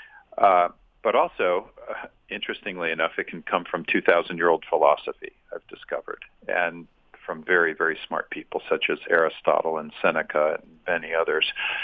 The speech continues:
So I so appreciate you, you mentioning this. I spent a lot of time, over three years, in thinking about this book and researching, uh, the science of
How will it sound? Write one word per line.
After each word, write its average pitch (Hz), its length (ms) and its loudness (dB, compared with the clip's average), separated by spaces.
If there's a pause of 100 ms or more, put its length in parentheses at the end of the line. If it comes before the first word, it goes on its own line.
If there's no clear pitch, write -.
(520)
So 101 300 8
I 107 80 0 (120)
so 170 100 2
appreciate 107 600 -4
you, 87 420 -8
you 92 140 -12
mentioning 90 520 -6
this. 78 160 -6 (140)
I 104 120 4
spent - 340 0
a 98 60 4
lot 92 440 4
of 90 100 -2 (100)
time, 87 380 0
over 98 180 -2
three 92 280 -4
years, 85 520 -2
in 78 60 -20 (300)
thinking 87 280 -10
about 80 280 2
this 87 120 0 (120)
book 90 300 4
and 82 140 -12
researching, 80 640 -2 (460)
uh, 82 320 6
the - 80 -14 (100)
science 90 400 0
of 73 100 -6